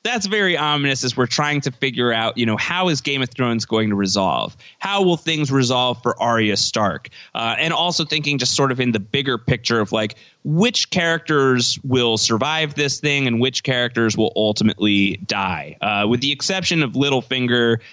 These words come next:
season seven really doesn't have any, like, huge,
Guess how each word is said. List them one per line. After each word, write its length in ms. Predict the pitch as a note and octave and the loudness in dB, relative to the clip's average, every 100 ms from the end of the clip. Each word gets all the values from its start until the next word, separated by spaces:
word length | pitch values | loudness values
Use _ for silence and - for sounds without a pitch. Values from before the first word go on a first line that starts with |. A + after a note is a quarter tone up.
| - | -8
season 340 | - F3+ D3+ | -4 -2 0
seven 360 | C3+ C#3+ C3+ C3 | 0 0 0 2
really 240 | A#2+ A#2 | 2 2
doesn't 300 | G#2+ A2 A2+ | 0 -2 -2
have 360 | - A#2 A2 G#2+ - | -4 -4 -4 -4 -6
any, 260 | B2 A2 | -2 0
like, 240 | A2 G#2 G#2 _ _ | 2 0 -4 _ _
huge, 760 | - D#3 F3 E3+ D3+ A#2+ A2 | -8 -2 2 4 4 2 -4